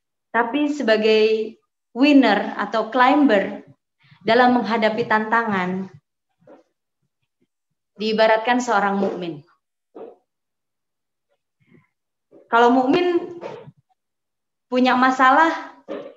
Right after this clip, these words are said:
baliknya kemana sih? Gitu. Pasti balik lagi ke Allah. Nanya lagi sama Allah. Eh, setelah saya banyak belajar,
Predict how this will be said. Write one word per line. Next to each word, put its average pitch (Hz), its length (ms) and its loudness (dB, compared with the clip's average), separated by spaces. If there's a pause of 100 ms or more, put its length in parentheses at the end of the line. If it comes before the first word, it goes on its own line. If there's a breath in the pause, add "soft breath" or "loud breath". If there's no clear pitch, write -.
(520)
baliknya 226 560 0
kemana 247 400 0
sih? 285 320 -10
Gitu. - 280 -20 (2250 loud breath)
Pasti 240 240 -2
balik 247 320 4
lagi 240 320 0
ke 196 80 -4
Allah. 160 320 -6 (960)
Nanya 247 480 2
lagi 247 240 0
sama 196 320 -4
Allah. 156 260 -10 (2250)
Eh, 220 180 -2
setelah 247 460 0
saya 214 420 2 (480)
banyak 202 400 -2
belajar, 180 720 -4